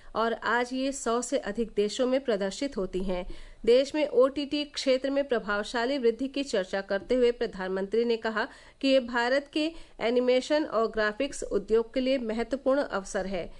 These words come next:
उन्होंने देश की रचनात्मक अर्थव्यवस्था की अपार संभावनाओं पर कहा कि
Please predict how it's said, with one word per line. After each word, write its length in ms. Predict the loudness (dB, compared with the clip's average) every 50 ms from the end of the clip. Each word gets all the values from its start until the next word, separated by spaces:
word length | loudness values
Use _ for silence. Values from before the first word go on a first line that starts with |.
| -20 -20 -14 -12 -2 2
उन्होंने 380 | 4 6 6 6 6 4 4 4
देश 300 | 4 6 6 6 6 4
की 160 | -2 -2 0 2
रचनात्मक 560 | 2 0 0 0 0 0 0 0 0 -2 -2
अर्थव्यवस्था 640 | 0 -2 -2 -2 2 2 2 2 2 0 -2 -4 -2
की 160 | 0 2 0
अपार 300 | 2 2 0 0 0 0
संभावनाओं 640 | -2 -2 -2 -2 -2 -2 -2 0 0 0 0 0 0
पर 160 | 0 -2 -2
कहा 260 | 0 -2 0 0 -2
कि 200 | -2 -2 -4 -6